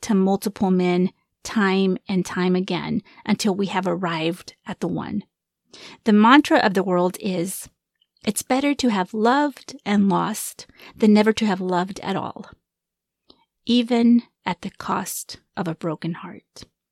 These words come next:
I, for one, used to subscribe t-, to that way of thinking. I was hoping that in finding the right one, all the brokenness I experienced along the journey would be worth it. The tears wept would be wiped away by the one,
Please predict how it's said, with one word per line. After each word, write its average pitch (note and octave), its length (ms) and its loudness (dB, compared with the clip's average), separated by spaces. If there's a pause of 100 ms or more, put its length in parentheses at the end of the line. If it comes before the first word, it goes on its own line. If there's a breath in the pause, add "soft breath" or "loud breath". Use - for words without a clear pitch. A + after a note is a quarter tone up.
(680 loud breath)
I, C4 200 6
for G#3 200 0
one, F3 380 -2 (160)
used A3+ 300 0
to A3 80 2
subscribe G3+ 640 -2
t-, - 140 -12 (100)
to A3 140 0
that G3 280 2
way F3+ 160 -2
of F3 100 -6
thinking. - 580 -6 (600 loud breath)
I A3+ 120 8
was A3 180 6
hoping G#3 640 0
that G3+ 180 2
in G#3 140 8
finding A#3+ 640 4
the G3 140 4
right G3 340 2
one, G3+ 420 2 (600 loud breath)
all G#3+ 140 0
the A3+ 120 6
brokenness A3 800 2
I G#3 140 -2
experienced G3+ 840 0
along G3 340 2
the F#3 100 -2
journey F#3+ 580 0 (120)
would F#3+ 140 -4
be G3+ 140 -6
worth E3+ 360 -10
it. - 360 -16 (600 loud breath)
The G3+ 100 6
tears A3+ 520 0
wept G#3 360 -2
would G3+ 160 -4
be G3 120 -6
wiped F#3+ 440 -4
away F#3 320 -2
by F3+ 160 -4
the F3+ 100 -6
one, F3+ 460 -4